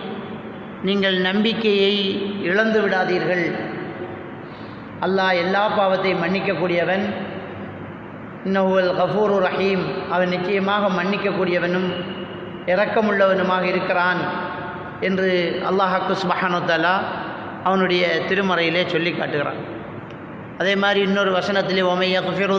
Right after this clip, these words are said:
துனூப இல்லல்லாஹ்", அல்லாஹ்வை தவிர வேறு யார் பாவங்களை மன்னிக்க இருக்கிறான்? அல்லாஹ் நிச்சயமாக மன்னிப்பவன்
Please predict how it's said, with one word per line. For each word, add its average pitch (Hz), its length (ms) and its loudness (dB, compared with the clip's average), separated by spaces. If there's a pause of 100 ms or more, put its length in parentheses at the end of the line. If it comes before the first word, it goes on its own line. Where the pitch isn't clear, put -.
துனூப 190 300 2 (140)
இல்லல்லாஹ்", 190 440 2 (920)
அல்லாஹ்வை 190 420 2
தவிர 196 320 2
வேறு 185 280 2
யார் 185 280 2 (600)
பாவங்களை 190 520 2
மன்னிக்க 190 360 0
இருக்கிறான்? 175 540 0 (580)
அல்லாஹ் 180 260 2
நிச்சயமாக 190 600 2
மன்னிப்பவன் 180 680 2